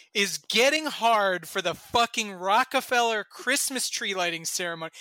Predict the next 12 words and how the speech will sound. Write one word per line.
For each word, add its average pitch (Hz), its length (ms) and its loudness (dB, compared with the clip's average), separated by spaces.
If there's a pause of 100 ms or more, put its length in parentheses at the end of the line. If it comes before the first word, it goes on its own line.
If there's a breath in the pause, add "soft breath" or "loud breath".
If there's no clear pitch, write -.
(220 loud breath)
Give 330 160 2
me 330 180 0
football. 220 720 0 (220 loud breath)
How 330 300 2
long 277 340 2
does 233 140 -8
the 208 80 -4
Christmas 254 420 -4
tree 240 220 -4
lighting 208 320 -2
even 240 420 -4
take? - 580 0